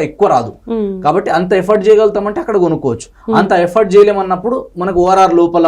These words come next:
Speaker 1: ఓఆర్ఆర్ సరౌండింగ్‌లో ఎక్కడెక్కడ దగ్గరలో వస్తున్నాయి అక్కడ వెళ్ళి కొనుక్కోవాలి.
Speaker 2: Hmm.
Speaker 1: అక్కడ కొనుక్కుంటే ఏంటంటే నెక్స్ట్ ఏరియా డెవలప్ అవుతుంది.
Speaker 2: Hmm.
Speaker 1: ఇరవై సంవత్సరాల్లో మనం హైదరాబాద్ని ఏ విధంగా డెవలప్‌మెంట్ అవ్వడం చూస్తున్నామో
Speaker 2: Right.
Speaker 1: నెక్స్ట్ ట్వంటీ ఇయర్స్‌లో అలా అవుతుంది. కాబట్టి మనం ముందు చూపుతో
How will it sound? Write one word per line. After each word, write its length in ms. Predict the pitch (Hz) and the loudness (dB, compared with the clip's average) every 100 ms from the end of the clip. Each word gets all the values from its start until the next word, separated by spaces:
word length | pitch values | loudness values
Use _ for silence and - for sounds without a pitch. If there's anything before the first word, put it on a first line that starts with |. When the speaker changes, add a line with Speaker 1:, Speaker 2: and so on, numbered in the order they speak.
| 160 | 2
Speaker 1:
ఓఆర్ఆర్ 260 | 165 170 170 | 2 0 -2
సరౌండింగ్‌లో 420 | 165 170 165 165 151 | -4 -4 -4 -2 -2
ఎక్కడెక్కడ 300 | 156 156 151 139 | -2 -6 -4 -4
దగ్గరలో 320 | 131 151 147 | -2 0 0
వస్తున్నాయి 320 | 143 151 143 - _ _ - | -2 -10 -10 -14 _ _ -10
అక్కడ 160 | 143 190 | -4 0
వెళ్ళి 120 | 190 226 | 0 2
కొనుక్కోవాలి. 420 | 185 156 135 101 90 | 2 0 -4 -8 -10
Speaker 2:
Hmm. 360 | _ - 240 214 | _ -16 -8 -4
Speaker 1:
అక్కడ 160 | 202 202 | 2 2
కొనుక్కుంటే 380 | 202 208 208 190 190 | 2 0 -4 -2 -2
ఏంటంటే 220 | 175 185 170 | -2 -8 -8
నెక్స్ట్ 220 | 180 - 233 | -8 -2 2
ఏరియా 160 | 208 190 | 2 2
డెవలప్ 220 | 160 143 123 | 2 0 -4
అవుతుంది. 220 | 95 87 | -10 -18
Speaker 2:
Hmm. 300 | _ - 139 | _ -8 2
Speaker 1:
ఇరవై 200 | 175 190 185 | 4 4 2
సంవత్సరాల్లో 420 | 175 202 220 214 202 | -4 0 0 0 -2
మనం 100 | 175 | -4
హైదరాబాద్ని 440 | 175 180 180 175 165 | -2 -2 -2 -2 0
ఏ 40 | 165 | 0
విధంగా 240 | 165 165 156 | 0 0 0
డెవలప్‌మెంట్ 440 | 156 156 165 151 151 | 0 0 -4 -2 0
అవ్వడం 260 | 151 156 147 | 2 0 -2
చూస్తున్నామో 460 | 180 180 175 120 143 392 - 220 214 | -6 -4 -2 0 -2 -4 -8 -4 -4
Speaker 2:
Right. 200 | 180 - 156 | -6 -2 -2
Speaker 1:
నెక్స్ట్ 200 | 165 240 208 | -2 -2 0
ట్వంటీ 240 | 208 214 | 0 2
ఇయర్స్‌లో 260 | 214 214 240 | 0 2 2
అలా 100 | 190 170 | 4 2
అవుతుంది. 280 | 185 117 - _ _ _ _ _ 139 | 2 -2 -8 _ _ _ _ _ -2
కాబట్టి 360 | 147 180 185 262 170 | 0 0 -6 -6 -4
మనం 160 | 202 180 | -4 -4
ముందు 180 | 185 220 | -6 -6
చూపుతో 260 | 233 - 240 | -8 -4 -4